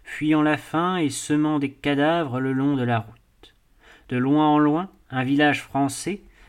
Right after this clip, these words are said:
avec des maisons en ruine, des champs sans culture,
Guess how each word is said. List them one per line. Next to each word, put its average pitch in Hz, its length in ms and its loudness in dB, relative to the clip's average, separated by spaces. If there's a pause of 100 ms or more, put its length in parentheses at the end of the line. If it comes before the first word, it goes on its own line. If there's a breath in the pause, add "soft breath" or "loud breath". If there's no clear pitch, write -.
(120)
avec 127 200 -4
des 139 140 4
maisons 151 560 2
en 127 240 -4
ruine, 185 520 -2 (260 loud breath)
des 127 100 -4
champs 151 260 -2
sans 147 180 -6
culture, 165 720 -4